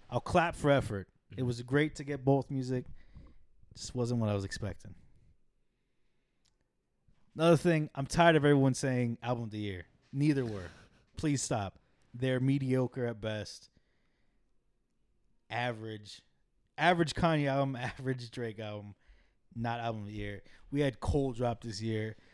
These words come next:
Speaker 1: We had Nas drop this year. Ken K Dot's coming. I wanna hear Baby Keem. Travis Scott's coming this year, isn't he?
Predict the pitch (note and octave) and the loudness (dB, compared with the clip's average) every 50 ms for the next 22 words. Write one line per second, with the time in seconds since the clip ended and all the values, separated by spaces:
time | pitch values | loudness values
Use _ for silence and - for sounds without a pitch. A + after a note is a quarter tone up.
0 | - _ - D3 C#3 C3+ C3 B2+ C3 B2+ B2+ B2+ B2 A#2 A2+ A#2 A2 G#2+ - - | -8 _ 2 2 2 2 2 0 -2 -2 -2 -2 -2 0 0 0 0 0 -2 -2
1 | A2 G#2 F#2 G2+ G#2+ G#2+ G#2 G2+ G2+ - - _ _ _ _ _ _ _ _ _ | -4 -4 -4 -4 -2 -2 -2 -2 -4 -6 -10 _ _ _ _ _ _ _ _ _
2 | - - - G3 G3+ G3 F#3 F3 E3 - - E3+ E3 E3 D#3 D#3 D#3 D#3 D3+ - | -6 0 2 4 4 4 4 2 0 -2 0 2 2 4 4 4 4 2 0 -2
3 | - - D#3 D3+ D3+ D3 D3 D3 C#3+ C3 - _ _ _ _ _ _ - B2+ C3 | -2 -2 0 0 0 0 0 0 -2 -4 -6 _ _ _ _ _ _ 2 4 6
4 | C#3 D#3 D#3 D3 D3+ D3 C3 B2+ C#3+ C#3+ C#3 C3 B2+ A#2+ - - D#3 C#3+ C#3 C#3 | 6 6 6 8 8 6 6 6 4 4 4 4 2 0 0 -2 -2 0 0 2
5 | C3+ C3+ C3+ B2+ - _ _ _ _ _ _ _ - - G3 F#3+ F#3+ F#3 E3 C#3 | 0 0 -2 -4 -6 _ _ _ _ _ _ _ 0 4 4 4 4 4 2 0
6 | - - E3 D3+ D#3+ - - - - F3 E3 E3+ E3 D3+ - - D#3+ D#3+ D#3+ E3 | 0 2 0 0 0 -2 -2 0 2 2 2 2 2 0 0 0 0 0 2 0
7 | D#3+ D#3+ E3 E3+ F3 E3+ D#3 | 0 0 0 -2 -2 -2 -4